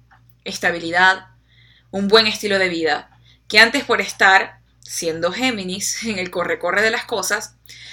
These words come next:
no viste, así que le vas a dar más atención, vas a estar más presente y te vas a disfrutar más. Pero lo que más me gusta de este mes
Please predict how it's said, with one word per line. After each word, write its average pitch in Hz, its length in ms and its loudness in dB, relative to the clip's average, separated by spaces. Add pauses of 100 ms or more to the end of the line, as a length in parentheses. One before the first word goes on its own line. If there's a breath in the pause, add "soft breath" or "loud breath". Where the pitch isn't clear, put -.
(160 loud breath)
no 226 200 2
viste, 294 320 -2
así 202 180 -4
que 220 100 -2
le 220 100 2
vas 220 160 0
a 220 60 2
dar 214 340 0 (120)
más 208 380 0
atención, 190 640 -4 (380 soft breath)
vas 196 120 -8
a 208 40 -6
estar 214 180 -6
más 208 200 0
presente 170 520 -8
y - 20 -10
te 170 100 -6
vas 185 120 -2
a 185 60 0
disfrutar 175 420 -6
más. - 300 -8
Pero 202 180 2
lo 190 180 0
que 180 140 -6
más 220 460 2
me 185 140 -8
gusta 175 340 -4
de 143 80 -4
este - 220 -12
mes - 380 -18